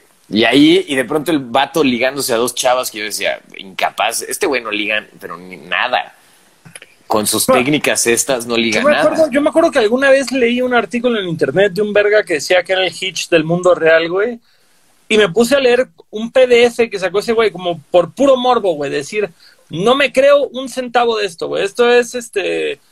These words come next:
Speaker 2: esto es literatura para gente desesperada, güey". Y tenía mamadas, güey, y que luego he vuelto a oír, güey, que he vuelto a oír en el entorno y digo, "Ah, estos hijos de puta sí compraron el P D F, güey".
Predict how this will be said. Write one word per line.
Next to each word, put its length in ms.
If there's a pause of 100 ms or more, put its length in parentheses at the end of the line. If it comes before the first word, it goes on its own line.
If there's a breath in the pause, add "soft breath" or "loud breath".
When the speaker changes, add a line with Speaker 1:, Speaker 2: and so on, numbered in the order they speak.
(160)
Speaker 2:
esto 260
es 80
literatura 640
para 160
gente 260
desesperada, 680
güey". 200 (640)
Y 100
tenía 320
mamadas, 560
güey, 240 (140)
y 100
que 220
luego 360
he 100
vuelto 500
a 80
oír, 300
güey, 240
que 120
he 40
vuelto 340
a 20
oír 180
en 140
el 80
entorno 420
y 60
digo, 200
"Ah, 280
estos 260
hijos 220
de 80
puta 320
sí 160
compraron 460
el 100
P 120
D 120
F, 220
güey". 160